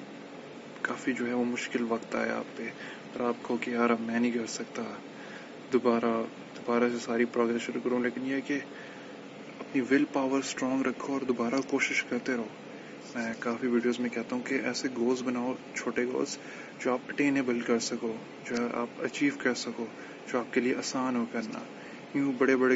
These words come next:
گولز بنا دینا کہ یار اب میں چالیس پچاس دن تک نہیں کروں گا، ایڈکشن میں نہیں جاؤں گا، کیونکہ ظاہری بات ہے ایڈکشن، ایڈکشن کافی ٹائم لیتی ہے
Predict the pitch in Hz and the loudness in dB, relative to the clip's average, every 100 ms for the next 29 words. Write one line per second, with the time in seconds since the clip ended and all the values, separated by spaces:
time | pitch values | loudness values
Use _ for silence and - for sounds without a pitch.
0 | 123 120 120 127 117 120 123 123 120 123 | 6 2 2 0 2 0 0 0 0 0
1 | 117 117 113 117 117 - - - - - | 0 0 -2 -2 -2 -4 -10 -14 -14 -14
2 | - - - - 123 127 - - 131 123 | -14 -14 -4 0 2 2 0 0 2 2
3 | 120 123 120 120 117 127 123 120 120 117 | 2 2 2 2 2 2 4 4 4 4
4 | 117 - - 123 117 - 123 - 127 117 | 2 -4 -12 -8 -8 -2 -2 0 0 2
5 | 113 110 110 113 - - - - - 123 | 0 -2 -6 -10 -12 -12 -14 -6 0 0
6 | - 143 123 - 127 120 123 123 120 117 | 0 0 0 2 0 2 2 2 0 2
7 | 120 120 - - - - - - - - | 0 0 -8 -12 -12 -12 -12 -8 -2 4
8 | 143 127 127 135 127 127 123 123 120 - | 6 6 4 4 0 0 2 2 2 0
9 | 131 117 117 - 127 123 - 127 123 123 | 0 0 0 -2 -2 -2 0 0 2 2
10 | 120 117 113 113 110 | 2 0 2 0 0